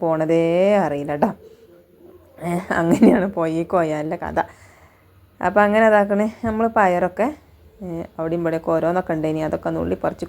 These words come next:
കൊണ്ടുവന്നിക്കണേ. ഇനി നമുക്ക് അതൊന്ന് അരിഞ്ഞെടുക്കണം. അപ്പം ഈ കിട്ടിയ പയറുമ്മലൊന്നും പുജ്ജോ ഒന്നുമില്ല ട്ടോ, നോക്കാനൊന്നുമില്ല. അതുകൊണ്ട് തന്നെ ഞാനിന്ന് കട്ടിംഗ് ബോർഡുമ്മ വെച്ച് കണ്ടാണ് ട്ടോ അരിയണത്. അല്ലെങ്കിൽ ഞാൻ കജ്ജോട് ഇങ്ങനെ പൊട്ടിച്ചെടുക്കലാണ്, എന്നാൽ പുജ്ജുണ്ടോയെന്നൊക്കെ അറിയും ചെയ്യും.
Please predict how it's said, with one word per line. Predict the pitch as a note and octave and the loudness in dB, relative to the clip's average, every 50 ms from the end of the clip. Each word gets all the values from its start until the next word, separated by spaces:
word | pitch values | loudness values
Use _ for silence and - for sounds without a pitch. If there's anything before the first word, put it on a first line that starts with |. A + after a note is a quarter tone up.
| - | -4
കൊണ്ടുവന്നിക്കണേ. | E3 E3 F3 F#3+ G#3 G3+ F#3 D#3 - - - - - - _ - - - - - - | -4 -2 0 0 2 2 0 0 -2 -6 -14 -20 -20 -20 _ -20 -20 -20 -16 -10 -6
ഇനി | G3+ G#3+ A3+ A3 | -2 0 0 2
നമുക്ക് | G#3+ G#3 G#3 G3+ A#3 B3 D4+ - - - - - | 2 2 0 2 0 0 0 -2 -6 -12 -8 -4
അതൊന്ന് | D#3+ E3 E3 E3+ E3+ F3 F3 F3 | -2 0 0 0 0 0 0 0
അരിഞ്ഞെടുക്കണം. | D#3+ D#3 D#3+ D#3+ D#3 - D#3 D#3 - E3 | 0 -2 -2 -4 -4 -6 -8 -8 -6 -6
അപ്പം | E3 F#3 F#3+ F#3+ G3 F#3+ - - F#3+ | -4 -2 -2 -2 -2 -4 -6 -6 -6
ഈ | G3 G#3 | -2 -2
കിട്ടിയ | A3+ G#3+ G#3+ A3 A3 A3+ | -2 -2 0 -2 2 2
പയറുമ്മലൊന്നും | A3 G#3 G3 F#3 F#3 F#3 F#3 G3 G3 F#3 F#3 F#3 - | 4 4 4 2 0 0 0 0 0 0 -2 -2 -2
പുജ്ജോ | F#3 E3+ D#3 E3 - G3 F#3 D#3+ - - - - - _ - _ _ - - - F3+ | -4 -6 -4 0 0 2 2 2 -2 -6 -14 -20 -20 _ -20 _ _ -16 -6 -4 -2
ഒന്നുമില്ല | F#3 F#3 G3 F#3+ E3+ E3+ D#3+ D#3 | 0 2 2 2 2 2 0 0
ട്ടോ, | D#3 D3+ D3+ | 0 0 2
നോക്കാനൊന്നുമില്ല. | E3 E3+ E3+ E3+ - F3+ F3+ F#3 F#3 E3 D#3 D3+ D3+ D#3+ F3 G3 - - - - | 0 0 0 2 0 0 0 0 -2 -2 -2 -2 0 0 -2 -2 -4 -10 -12 -10
അതുകൊണ്ട് | - F3 E3+ F3 F3+ F#3+ | -6 -4 -4 -2 -2 -2
തന്നെ | G3 G3 G3+ G3+ | -2 0 0 0
ഞാനിന്ന് | F#3+ E3+ E3 E3 E3 E3 F3+ - | 0 0 0 -2 -2 -4 -2 -4
കട്ടിംഗ് | F3 E3 - E3 D#3+ D#3 | -4 -4 -4 -4 -4 -2
ബോർഡുമ്മ | E3 E3 E3 F3 F#3 F3 | -2 -2 0 -2 -2 -2
വെച്ച് | E3+ - E3 D3+ | -4 -4 -6 -6
കണ്ടാണ് | D#3 D3+ D3+ D3+ D#3 D3+ D3 D3+ - | -4 -4 -4 -6 -6 -6 -8 -6 -6
ട്ടോ | D3 - - - - - - - - - - - D#3+ | -8 -8 -8 -14 -20 -20 -20 -20 -20 -16 -6 -2 0
അരിയണത്. | E3 D#3+ E3 D#3+ D#3+ D#3+ D#3+ F3 F3+ - - | 2 2 2 0 0 0 -2 -2 -4 -4 -4
അല്ലെങ്കിൽ | F3+ E3+ F3 F3+ G3 G3 F#3+ | -4 -2 -2 -2 0 0 0
ഞാൻ | F#3+ F#3+ G3 | 0 2 0
കജ്ജോട് | F3+ E3+ D#3+ F3 E3 E3+ F3+ | 0 2 0 0 0 0 0
ഇങ്ങനെ | F#3 E3+ F3 F3 | -2 -2 -2 -4
പൊട്ടിച്ചെടുക്കലാണ്, | F3 E3 - D#3 D3+ D#3+ D3+ - - C#3 C#3 C#3+ B2+ - - - _ _ _ _ _ _ _ - | -4 -6 -4 -6 -8 -8 -10 -10 -10 -12 -10 -12 -12 -14 -16 -18 _ _ _ _ _ _ _ -4
എന്നാൽ | F3 F3+ F#3+ F#3+ | -2 0 2 2
പുജ്ജുണ്ടോയെന്നൊക്കെ | G3+ G3 E3+ G3 F#3+ F#3+ F#3+ F#3+ F#3+ F#3 F3+ - F#3 F3 | 2 2 2 0 0 2 2 2 2 0 0 0 0 2
അറിയും | E3+ E3+ F3 E3+ | 2 0 0 -2
ചെയ്യും. | E3 D#3 D#3+ D#3 | -2 -2 -4 -6